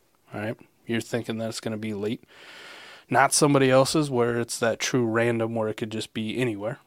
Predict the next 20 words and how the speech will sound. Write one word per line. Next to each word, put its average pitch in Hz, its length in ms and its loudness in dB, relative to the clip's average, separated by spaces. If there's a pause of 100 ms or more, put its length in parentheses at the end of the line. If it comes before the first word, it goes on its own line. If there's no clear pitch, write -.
Right, 113 140 -6
we're 113 120 -4
talking 113 340 -2
best 104 240 -6
ball 101 160 -6
league, 110 160 -6
so - 120 -10
you 104 60 -8
got 107 140 -6
a 107 40 -8
good 107 200 -8
feel 104 260 -6
of 101 100 -12
where 104 200 -6
it's - 120 -8
gonna 101 200 -8
be. 107 240 -8 (1500)
Would 123 160 -2
you 120 80 0
say 139 840 2